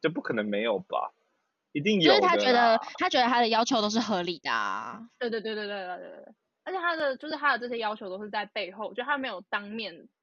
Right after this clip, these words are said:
Speaker 3: 真的直接冲康我们，或者是当面就说：“哎，你们，你们走开，有你们就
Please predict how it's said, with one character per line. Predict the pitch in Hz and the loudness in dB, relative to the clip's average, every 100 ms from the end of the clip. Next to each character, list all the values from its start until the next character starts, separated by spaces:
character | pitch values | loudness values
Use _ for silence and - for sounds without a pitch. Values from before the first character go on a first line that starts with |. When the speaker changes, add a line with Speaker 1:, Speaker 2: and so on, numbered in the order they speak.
| _ _ _ - | _ _ _ -10
Speaker 3:
真 | 214 208 | -8 -6
的 | 165 185 - _ | -8 -10 -16 _
直 | 190 190 | -14 -6
接 | 190 196 | -4 -4
冲 | - 175 | -6 -8
康 | - 175 | -10 -12
我 | 175 | -12
们， | - 214 - | -16 -14 -8
或 | 196 | -8
者 | 170 | -4
是 | 190 185 - _ _ _ | -4 -4 -8 _ _ _
当 | 208 208 | 2 2
面 | 214 190 | 0 -2
就 | |
说 | 185 185 175 175 - _ _ - | -2 -2 -2 -4 -10 _ _ -10
：“哎， | 196 | -8
你 | 175 | -8
们， | 180 - | -8 -8
你 | |
们 | 185 185 | -8 -6
走 | 180 | -6
开， | - 175 180 - | -2 -2 -2 -4
有 | 202 190 | -4 -2
你 | 196 175 | -2 -4
们 | 175 170 | -6 -2
就 | 190 | -2